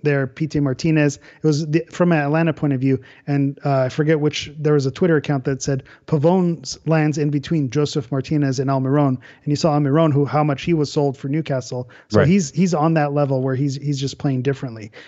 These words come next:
Speaker 1: And, and I was wondering when we were gonna circle back, 'cause we just talked about the Efrain goal, and then we talked about the Pavone goal, which when you look at that ball from DePuy and that first touch was just
Speaker 2: Right.
Speaker 1: incredible, and then the killer instinct at the end,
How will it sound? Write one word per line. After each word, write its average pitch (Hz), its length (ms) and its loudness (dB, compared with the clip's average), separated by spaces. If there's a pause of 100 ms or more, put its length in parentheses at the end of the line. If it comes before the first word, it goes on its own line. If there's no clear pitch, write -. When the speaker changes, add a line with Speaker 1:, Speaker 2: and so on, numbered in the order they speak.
(140)
Speaker 1:
And, 143 200 0
and 139 180 0
I 135 40 2
was 135 180 2
wondering 175 240 4
when 151 80 2
we 151 60 2
were 147 100 2
gonna 135 160 0
circle 156 300 -2
back, 139 340 -2 (240)
'cause 147 160 -2
we 143 60 0
just 147 180 -2
talked 143 160 -2
about 131 200 -2
the 139 60 0
Efrain 151 420 0
goal, 160 320 4
and 135 140 -6
then 135 120 -4
we 127 80 -6
talked 143 220 -4
about 131 180 -4
the 139 80 -8
Pavone 147 400 0
goal, 127 280 -2 (220)
which - 320 -2 (140)
when 151 180 -2
you 139 60 -2
look 160 260 0
at 175 40 4
that 156 180 4
ball 147 180 2
from 143 220 -2
DePuy 147 420 -4
and 139 120 -4
that 135 100 -4
first - 400 -6
touch 147 400 -2 (520)
was 147 160 2
just 127 180 2
Speaker 2:
Right. 95 80 2
Speaker 1:
incredible, 147 580 0
and 131 140 -4
then 127 80 -8
the 127 80 -14
killer 160 260 0
instinct 147 420 -2
at 135 140 -4
the 139 160 0
end, 131 220 -2